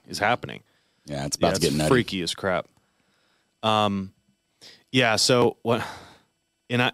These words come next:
Speaker 1: this goes into the, like, the conservative, um, I, I don't, I, I wanna say, you know, I wanna be careful. Obviously, I have a lot of conservative friends and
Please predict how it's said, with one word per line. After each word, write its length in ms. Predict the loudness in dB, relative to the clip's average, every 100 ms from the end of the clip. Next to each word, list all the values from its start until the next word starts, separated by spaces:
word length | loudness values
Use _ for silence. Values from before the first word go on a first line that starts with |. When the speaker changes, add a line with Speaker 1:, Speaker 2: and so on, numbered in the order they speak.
| _
Speaker 1:
this 240 | 0 0 4
goes 220 | 4 6
into 160 | 6 4
the, 100 | 4
like, 280 | 4 4 0
the 100 | -8
conservative, 1120 | -6 0 2 4 2 2 4 4 0 -6 -10 _ _ _ _ _ _ _ _ _ _ 0
um, 540 | 4 4 4 0 -4 _ _ _ _ _ _ _ -16 -16 -16 -20 _
I, 80 | -6 -6 _ 0
I 120 | 2
don't, 180 | 2 0 -4
I, 80 | -4 -2
I 60 | 2
wanna 260 | 4 4 4
say, 420 | 4 4 4 0 _
you 80 | 0
know, 60 | 4
I 40 |
wanna 160 | 4 2
be 60 |
careful. 420 | 2 2 4 4 4
Obviously, 440 | 4 2 2 2
I 60 | 2
have 180 | 0 0
a 40 |
lot 140 | 0
of 60 | 0
conservative 460 | -2 0 2 0 0
friends 460 | 0 0 0 -2
and 300 | -4 -6 -8